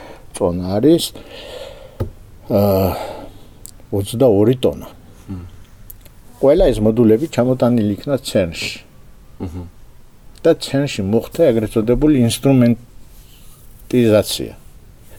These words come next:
Speaker 1: ჩადებული იქნა ცერნში სინცილატორები ამ ჩონჩხში და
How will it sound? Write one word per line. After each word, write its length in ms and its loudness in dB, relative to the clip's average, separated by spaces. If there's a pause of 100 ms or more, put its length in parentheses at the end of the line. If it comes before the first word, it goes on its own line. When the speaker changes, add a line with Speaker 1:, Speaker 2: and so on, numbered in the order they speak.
(120)
Speaker 1:
ჩადებული 640 0
იქნა 320 -8
ცერნში 560 -2 (560)
სინცილატორები 1040 -2
ამ 240 -4 (480)
ჩონჩხში 640 -4 (640)
და 320 2